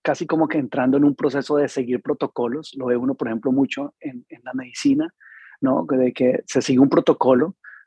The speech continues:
Lo vimos ahora con la pandemia. Tengo, tenía otros amigos, eh, médicos que estaban furiosos diciendo, "¿Cómo es posible que la mayoría de los médicos siguen un protocolo y dicen,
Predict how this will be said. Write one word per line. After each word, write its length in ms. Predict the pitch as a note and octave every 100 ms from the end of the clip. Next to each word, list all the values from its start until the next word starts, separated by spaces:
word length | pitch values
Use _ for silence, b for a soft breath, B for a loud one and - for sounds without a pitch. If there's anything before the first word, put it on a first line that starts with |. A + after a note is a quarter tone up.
| _
Lo 140 | - A#2
vimos 280 | A#2 B2 C3+
ahora 240 | B2+ A#2+
con 140 | C3+
la 140 | B2+ -
pandemia. 560 | A#2 B2 B2+ C3+ C#3+ -
Tengo, 320 | B2+ B2+ C3
tenía 280 | C3 B2 A#2+
otros 280 | B2+ C3 C3
amigos, 440 | A#2+ A#2 B2+ A#2+ -
eh, 180 | D#3 C#3
médicos 600 | C3+ C#3 C3+ B2 D#3 -
que 100 | C3+
estaban 320 | - B2 B2+
furiosos 540 | - D#3 C3 C#3 - D#3
diciendo, 360 | C3 B2 B2
"¿Cómo 160 | - D3
es 80 | -
posible 500 | E3 D#3+ D3 D3 - b b b b -
que 220 | C#3 C3
la 120 | B2
mayoría 560 | B2+ B2 B2 C3 D3 D#3+
de 120 | D3+
los 220 | C3+ A2+
médicos 540 | C3 C3 B2 E3+ F3 _
siguen 360 | - D3 C3+ D3
un 80 | C#3+
protocolo 760 | D#3 D3+ B2+ - A#2+ D3+ -
y 120 | D#3+
dicen, 400 | A#2+ B2+ C#3 D3+